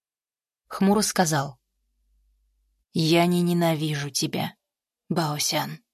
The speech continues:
Баосян проснулся, задохнувшись от слез. Он находился в незнакомом просторном месте, где не было ничего, кроме черноты. Перед этим был просто сон.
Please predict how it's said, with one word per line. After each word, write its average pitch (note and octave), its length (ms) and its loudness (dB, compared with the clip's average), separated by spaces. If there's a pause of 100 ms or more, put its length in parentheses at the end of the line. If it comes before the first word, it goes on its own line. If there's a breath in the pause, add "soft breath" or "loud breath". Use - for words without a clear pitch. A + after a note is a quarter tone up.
(2250)
Баосян F3 580 6
проснулся, F#3+ 800 4 (100)
задохнувшись F3+ 720 4
от D#3+ 120 2
слез. - 420 0 (800)
Он G3 220 8
находился G3+ 800 6
в F3+ 100 2
незнакомом G3 720 6
просторном F3+ 580 4
месте, E3 520 0 (380)
где F3 200 4
не G3+ 180 6
было G3 200 6
ничего, F#3 500 4
кроме F3 300 2
черноты. E3 640 0 (1080)
Перед G3 320 6
этим G#3 380 6
был G3+ 180 6
просто G3+ 400 2
сон. D#3 420 2